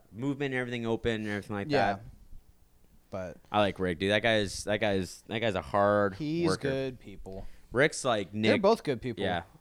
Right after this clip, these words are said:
Speaker 1: I feel like, I feel like you're gonna be in Rick's position definitely in the future, where you gotta compete, train, keep up with family, and you also gotta run
Speaker 2: And own a gym. Yeah,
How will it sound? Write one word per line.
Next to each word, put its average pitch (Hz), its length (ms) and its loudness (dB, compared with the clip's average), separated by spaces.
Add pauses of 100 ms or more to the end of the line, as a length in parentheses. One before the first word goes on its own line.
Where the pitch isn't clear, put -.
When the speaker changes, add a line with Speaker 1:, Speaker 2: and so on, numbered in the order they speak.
(200)
Speaker 1:
I 123 100 2
feel 190 140 0
like, 160 180 8
I 151 80 6
feel 180 140 2
like 147 140 4
you're 143 120 4
gonna 160 160 2
be 147 100 4
in 117 100 2
Rick's 113 200 4
position 95 580 -4 (520)
definitely 101 420 -2
in 85 60 -6
the 82 60 -8
future, 78 440 -12 (920)
where 101 100 -6
you 110 60 0
gotta 110 240 4
compete, - 680 -4 (360)
train, 113 500 0 (720)
keep 143 160 -2
up 156 100 0
with 139 140 -6
family, 113 560 0
and 131 200 -4
you 120 80 -4
also 110 140 -6
gotta 104 140 -2
run 90 300 -2 (380)
Speaker 2:
And 147 160 -2
own 135 200 -4
a 131 80 -4
gym. 107 480 -6
Yeah, 151 260 2